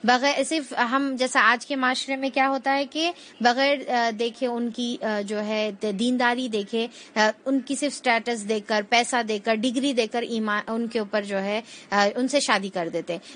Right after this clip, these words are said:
पर यहाँ पर क्या है कि उनके असल जो देखने की है वो दीनदारी देखने की है और साथ में पाक दामनी भी देखने का है, क्योंकि यहाँ पर अल्लाह ताला क्या बोल रहे हैं,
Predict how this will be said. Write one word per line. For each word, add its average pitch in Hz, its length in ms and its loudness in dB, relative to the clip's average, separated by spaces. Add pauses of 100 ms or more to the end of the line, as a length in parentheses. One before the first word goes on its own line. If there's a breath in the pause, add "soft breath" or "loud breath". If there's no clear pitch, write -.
(100)
पर 233 80 2
यहाँ 220 360 -2
पर 277 180 -4
क्या 262 180 -2
है 269 180 -2
कि 320 280 -4 (160)
उनके 247 680 -2 (400)
असल 254 360 -2
जो 220 160 -4
देखने 208 360 -4
की 254 180 -2
है 269 100 0
वो 294 140 0
दीनदारी 208 480 -2
देखने 262 340 -2
की 285 160 -6
है 311 200 0 (300 loud breath)
और 262 100 2
साथ 247 200 0 (120)
में 277 200 -6
पाक 214 160 2
दामनी 190 460 -2
भी 240 160 0
देखने 196 360 0
का 185 100 -4
है, 180 140 0
क्योंकि 240 240 -4
यहाँ 233 280 0
पर 277 120 0
अल्लाह 254 240 2
ताला 254 220 -2
क्या 254 180 -2
बोल 262 140 -2
रहे 285 140 0
हैं, 320 80 -2